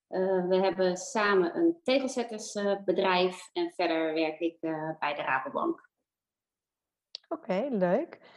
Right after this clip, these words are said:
Speaker 2: Eh, je zei al opgegroeid met reizen. Voordat jullie kinderen hadden, reisden jullie zelf toen ook al heel veel?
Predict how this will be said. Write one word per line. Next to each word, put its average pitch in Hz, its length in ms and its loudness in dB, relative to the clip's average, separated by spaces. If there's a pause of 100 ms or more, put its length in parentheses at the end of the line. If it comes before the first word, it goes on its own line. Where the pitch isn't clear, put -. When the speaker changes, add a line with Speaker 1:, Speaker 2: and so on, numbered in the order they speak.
(280)
Speaker 2:
Eh, 247 320 2
je 247 80 2
zei 262 260 4
al 240 160 2
opgegroeid 269 800 0
met 220 300 0
reizen. 202 600 0
Voordat 262 360 0
jullie 226 440 -4
kinderen 220 420 -2
hadden, 180 460 -4
reisden 202 420 -4
jullie 196 180 -2
zelf 196 280 -6
toen - 200 -8
ook 208 200 -4
al 277 120 -6
heel 262 200 -8
veel? 330 340 -12